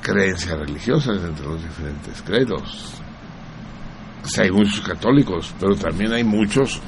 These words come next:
no católicos. O sea, la embestida de los llamados protestantes o evangélicos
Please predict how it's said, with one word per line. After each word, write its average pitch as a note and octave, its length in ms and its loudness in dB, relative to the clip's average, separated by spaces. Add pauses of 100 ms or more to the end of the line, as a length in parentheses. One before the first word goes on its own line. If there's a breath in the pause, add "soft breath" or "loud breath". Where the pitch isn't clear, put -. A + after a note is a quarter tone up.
no F#2+ 460 6
católicos. C#3+ 840 0 (2000)
O G2 80 0
sea, F#2 240 4
la F2+ 240 2
embestida G#2+ 840 4
de F2+ 180 2
los D#2+ 580 -2
llamados F2+ 600 0 (100)
protestantes F2 1300 0
o C2 480 -4
evangélicos E2+ 960 -4